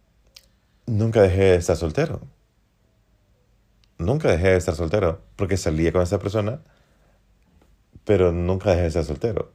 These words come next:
Nunca dejé de, o sea, nunca de-, nunca tuve novia, a eso me refiero.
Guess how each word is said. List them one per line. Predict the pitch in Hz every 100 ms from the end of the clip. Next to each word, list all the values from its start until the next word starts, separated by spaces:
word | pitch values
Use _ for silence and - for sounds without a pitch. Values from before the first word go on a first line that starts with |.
| _ _ _ _ _ _ _ -
Nunca | 90 87 92
dejé | 82 87
de, | 85 85 67 57 - - _
o | -
sea, | 110 80 - _ _ _ _
nunca | 85 90 101 98
de-, | 92 -
nunca | 98 98 98 107 -
tuve | 120 95
novia, | 85 90 73 67
a | 71
eso | 73
me | 73
refiero. | 69 67 -